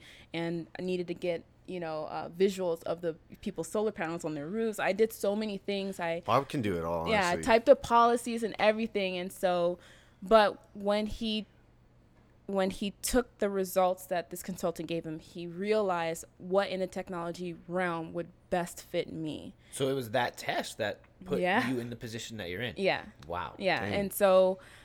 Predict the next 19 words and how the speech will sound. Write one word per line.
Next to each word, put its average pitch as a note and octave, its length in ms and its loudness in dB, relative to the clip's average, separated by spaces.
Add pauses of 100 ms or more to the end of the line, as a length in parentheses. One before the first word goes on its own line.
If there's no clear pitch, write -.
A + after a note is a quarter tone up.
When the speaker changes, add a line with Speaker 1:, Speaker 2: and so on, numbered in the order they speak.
Speaker 1:
um, F3 600 -2 (500)
it, G3 240 0 (300)
so - 120 -2
that's, G#3 320 6
that's G#3 220 8
the A3 100 -2
disc G3+ 240 0
assessment. G3 400 0
I F#3 60 2
was F3+ 140 0
gonna G#3+ 160 2
mention, F#3 420 0
like, E3+ 200 -6 (260)
the F3+ 160 4
whole G3 180 4
caution G3+ 540 -4
thing G#3 260 -4 (180)
when F#3 280 -2
I F3 240 -2